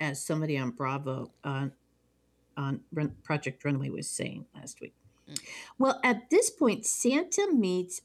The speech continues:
Speaker 1: a young custodian who, what's his name?
Speaker 2: I think he's
Speaker 1: Alf-
Speaker 2: Alfred.
Speaker 1: Alfred.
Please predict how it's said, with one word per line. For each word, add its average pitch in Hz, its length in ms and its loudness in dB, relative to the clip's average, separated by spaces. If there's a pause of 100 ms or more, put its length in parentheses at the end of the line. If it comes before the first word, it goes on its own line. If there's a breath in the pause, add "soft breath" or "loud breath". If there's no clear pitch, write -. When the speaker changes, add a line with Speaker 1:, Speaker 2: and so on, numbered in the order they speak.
Speaker 1:
a 185 120 0
young 196 500 0
custodian 165 1000 -4 (680 soft breath)
who, 208 340 8
what's 262 240 2
his 302 200 0
name? 311 260 2 (760)
Speaker 2:
I 180 60 -14
think 247 160 -6
he's 220 120 -2
Speaker 1:
Alf- 220 100 -8
Speaker 2:
Alfred. 170 600 -6 (380)
Speaker 1:
Alfred. 160 580 -2